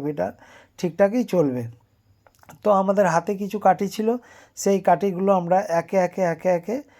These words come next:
এর ভেতর দিচ্ছি এবং প্রত্যেকটা কাঠি দেখছি ঠিকঠাকভাবে বেরিয়ে আসছে। যদি দেখা যায় যে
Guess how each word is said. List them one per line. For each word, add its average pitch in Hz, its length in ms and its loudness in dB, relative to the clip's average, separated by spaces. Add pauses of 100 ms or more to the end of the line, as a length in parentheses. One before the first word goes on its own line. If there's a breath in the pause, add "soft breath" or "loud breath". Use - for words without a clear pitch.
(200 soft breath)
এর 175 160 4
ভেতর 180 280 0
দিচ্ছি 170 460 -6
এবং 190 160 0 (120)
প্রত্যেকটা 220 520 -2
কাঠি 165 300 -4
দেখছি 165 320 -6
ঠিকঠাকভাবে 170 840 -8 (480 soft breath)
বেরিয়ে 165 460 2
আসছে। 135 360 -4 (460 soft breath)
যদি 175 400 -2
দেখা 170 300 2
যায় 156 280 -2
যে 151 220 -6